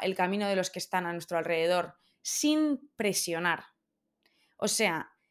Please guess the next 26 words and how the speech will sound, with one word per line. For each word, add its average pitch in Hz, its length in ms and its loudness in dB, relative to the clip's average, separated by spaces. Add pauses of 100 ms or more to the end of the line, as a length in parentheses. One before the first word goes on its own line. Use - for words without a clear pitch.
(140)
tengamos 214 480 4
la 294 120 4
confianza 247 960 0
de 208 220 2
darles 254 500 2
ese 196 180 -4
espacio 190 440 0
y - 20 0
decir, 175 540 -2 (380)
"Mi 233 200 0
verdad 214 380 6
ahora 302 220 4
mismo 220 320 -2
es 190 120 -2
esta. 170 460 -4 (680)
¿Cuál 294 260 8
es 277 240 2
tu 240 80 0
verdad?". 175 480 0 (800)
¿Podemos 220 400 2
hacer 247 240 0
que 233 100 0
nuestras 196 460 0
verdades 180 520 2
funcionen 175 600 -4
juntas 202 560 -4